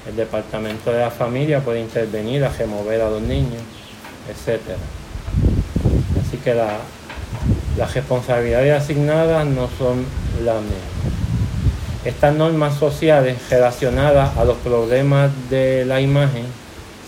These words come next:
sea real o ficticia, la exponen a contraer problemas con la salud. Estos problemas pueden incluir cirugías para lograr los cuerpos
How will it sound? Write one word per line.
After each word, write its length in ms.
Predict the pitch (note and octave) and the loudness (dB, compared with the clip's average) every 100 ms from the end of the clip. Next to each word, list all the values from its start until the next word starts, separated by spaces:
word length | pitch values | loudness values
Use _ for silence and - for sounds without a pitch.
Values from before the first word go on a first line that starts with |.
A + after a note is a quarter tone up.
| - | -4
sea 220 | B2 A#2 | -2 0
real 280 | A#2+ B2+ C3 | 0 2 2
o 60 | C3+ | 2
ficticia, 720 | D#3+ C#3+ - C#3 C#3 D3+ C#3+ C#3+ - - - - - - - | -2 -6 -2 -2 -2 -4 -4 -4 -8 -16 -16 -16 -16 -18 -6
la 100 | C3+ | -4
exponen 360 | B2 - C3+ D#3 | -2 2 2 4
a 140 | C#3+ | 2
contraer 540 | C#3+ B2+ A#2+ B2 A#2+ C#3+ | 2 0 0 2 4 2
problemas 680 | C#3 B2 A#2+ A#2 C3+ D3+ D#3 C#3+ - | 0 0 2 2 2 2 -2 -4 -2
con 180 | B2+ A#2+ | 0 2
la 140 | A2+ A2 | 0 0
salud. 440 | - A2 A#2+ A#2 - - - - - - - - - - - - - - - - - - - - - - - - - - - - - - - | 0 0 0 -2 -6 -14 -14 -16 -16 -14 -12 -10 -10 -8 -4 -2 0 -2 -4 -6 -8 -10 -12 -12 -14 -14 -14 -14 -14 -16 -16 -16 -18 -14 -8
Estos 260 | A2+ C3+ - C#3 C#3 C#3+ - - | -4 -4 0 4 4 4 -2 0
problemas 420 | C#3+ D#3+ D3 C#3+ C#3 | 4 4 4 2 2
pueden 300 | B2+ B2+ C3+ | 2 2 2
incluir 560 | C#3 C#3+ D3+ D#3 E3 | 4 4 2 2 2
cirugías 680 | E3 - A#2 A2+ C#3 D3+ C3 B2 - | -2 -4 -4 -2 0 2 2 -2 -2
para 240 | A#2 A2+ | 2 4
lograr 340 | A2+ A2+ A2+ B2 | 4 2 2 2
los 140 | C3+ | 0
cuerpos 520 | - C#3 C#3 C#3 C#3+ | 0 4 4 4 -2